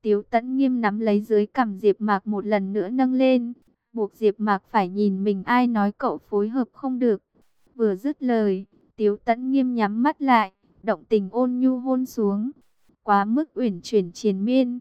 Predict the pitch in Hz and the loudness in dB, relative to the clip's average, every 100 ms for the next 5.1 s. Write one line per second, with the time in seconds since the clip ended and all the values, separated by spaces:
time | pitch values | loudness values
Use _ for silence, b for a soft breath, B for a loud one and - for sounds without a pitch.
0 | _ _ - 208 208 233 233 262 269 247 | _ _ -2 -2 0 -2 -2 0 0 0
1 | 240 220 180 254 247 226 196 196 202 190 | 0 0 0 -2 0 0 0 0 0 0
2 | - 208 185 202 214 208 196 - 269 254 | -2 -4 2 0 2 -2 -2 -2 -4 0
3 | 240 180 202 247 240 208 208 220 202 - | 0 0 -2 0 0 -2 -4 -4 -4 -4
4 | 214 196 262 - _ _ - 269 254 - | -4 -4 -6 -12 _ _ -4 -2 -2 -6
5 | 320 | -8